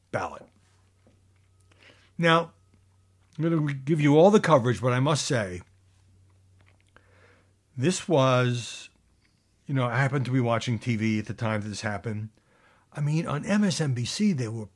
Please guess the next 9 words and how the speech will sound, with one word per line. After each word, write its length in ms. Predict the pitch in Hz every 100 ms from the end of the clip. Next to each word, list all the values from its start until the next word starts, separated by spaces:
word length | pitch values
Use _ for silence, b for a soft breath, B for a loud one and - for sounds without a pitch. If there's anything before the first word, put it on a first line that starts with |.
| _
practically 600 | - 180 202 - - 107
popping 500 | - 165 175 139 117
champagne 680 | - 135 120 107 - 247 269
corks. 500 | 190 123 - - - b b b b -
You 80 |
know, 260 | 226 117 120
three 400 | - 117 135 143
or 80 | 127
four 580 | - 139 139 135 139